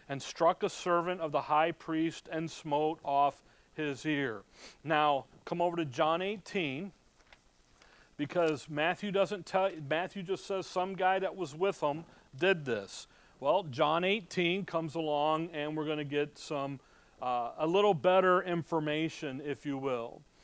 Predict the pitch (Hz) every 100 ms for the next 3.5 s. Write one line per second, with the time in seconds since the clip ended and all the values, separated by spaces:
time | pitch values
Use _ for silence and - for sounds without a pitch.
0 | - - _ 143 147 185 196 208 190 175
1 | 170 160 156 151 135 131 - - 147 151
2 | 170 196 196 - 202 190 170 160 160 -
3 | - 202 190 127 98